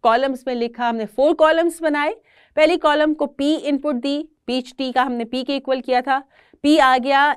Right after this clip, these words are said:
A is equals to apple juice button, A, I is equals to ice tea button, I और X जो कि हमारी थी आउटपुट, वो हमें शो करेगा कि आउटपुट क्या थी। पहली सिचुएशन में अगर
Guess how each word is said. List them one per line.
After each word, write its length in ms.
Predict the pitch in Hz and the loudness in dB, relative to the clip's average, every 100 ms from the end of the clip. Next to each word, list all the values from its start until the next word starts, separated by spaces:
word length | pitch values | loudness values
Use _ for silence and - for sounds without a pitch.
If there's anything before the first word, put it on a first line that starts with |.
| - | -2
A 140 | 262 | 0
is 140 | 269 | 0
equals 300 | 254 247 269 | -2 -2 -4
to 100 | - 220 | -4 -2
apple 280 | 240 302 | -2 0
juice 260 | 302 302 269 | -2 -2 -2
button, 420 | 262 254 277 285 285 _ - | -2 -2 -2 -4 -6 _ 0
A, 340 | 226 254 285 - - | 4 4 0 -6 -2
I 140 | 220 | 0
is 140 | 240 202 | 0 -4
equals 280 | 202 185 | -6 -8
to 100 | - - | -8 -2
ice 280 | 240 302 302 | 0 0 -2
tea 180 | 302 | -4
button, 360 | 277 247 233 277 285 _ _ _ | 0 -2 -2 -6 -10 _ _ _
I 160 | - 247 453 | 2 2 2
और 140 | 508 269 | 0 0
X 220 | 311 - | -2 -4
जो 100 | 254 | -6
कि 120 | 247 | -4
हमारी 260 | 240 202 196 | -4 -4 -2
थी 220 | 196 214 - | -4 -6 -2
आउटपुट, 480 | 233 254 254 - 151 170 | 0 0 -2 -8 -8 -6
वो 60 | |
हमें 140 | 202 208 | -6 -6
शो 220 | - 330 | -2 0
करेगा 340 | 381 311 254 | 2 0 0
कि 100 | 233 | -2
आउटपुट 380 | 185 151 - 151 | -4 -6 -10 -16
क्या 200 | - - - | -14 -16 -16
थी। 200 | - - _ _ _ _ _ _ | -20 -20 _ _ _ _ _ _
पहली 340 | 339 392 381 453 440 | 2 4 4 4 2
सिचुएशन 600 | 311 294 262 254 - 311 | -6 -2 0 0 0 -2
में 220 | 285 262 | -2 -4
अगर 440 | 269 196 214 262 | -4 -4 -2 -2